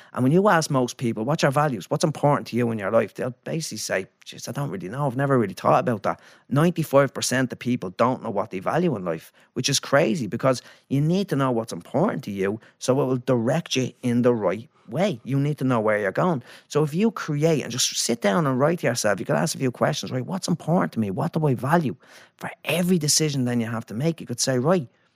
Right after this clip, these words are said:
does it make my boat go faster? Does it align with my values?" And it will just bring you in the right direction. And we all go off course at different stages in life, but if you know where you want to go, your true north of where you need to be, just keep on calling on that and say, "Right, does it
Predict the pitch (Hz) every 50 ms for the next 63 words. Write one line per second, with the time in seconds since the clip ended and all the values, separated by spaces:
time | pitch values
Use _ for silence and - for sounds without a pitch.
0 | _ _ _ _ _ _ _ _ - 104 95 113 135 165 160 - - - - 95
1 | 92 110 - 135 117 127 127 - 170 190 196 - - 127 117 - - 113 113 -
2 | - - - _ - 101 113 117 151 160 165 - _ _ - 160 160 139 113 104
3 | 104 104 101 107 110 - - 120 110 - 147 185 196 185 139 110 - - - -
4 | - - - - - 156 156 160 165 156 185 190 - - - 139 156 170 175 170
5 | 156 147 139 135 131 120 113 123 120 - 107 107 135 165 - - 123 117 131 -
6 | - - _ - - 160 170 - 240 220 180 147 123 110 101 92 90 - - -
7 | 135 123 127 123 - 92 - - 123 - 80 78 - - 107 131 180 190 165 131
8 | - 101 101 92 92 98 - - 101 110 120 117 - 113 127 175 208 202 196 160
9 | 131 127 131 127 110 110 101 104 107 117 117 - 95 90 - 143 147 131 110 85
10 | 80 - - - 139 139 135 131 127 120 120 - 110 90 107 104 107 104 101 110
11 | 113 113 - - 92 - - 160 170 147 113 - - - - - _ _ - -
12 | - - - - 160 - - 156 156 147 131 - - 123 120 120 117 113 107 104
13 | 107 101 101 101 - - - - - 92 104 95 107 131 135 104 - _ _ _
14 | _ _ _ - - 110 120 120 135 143 151 -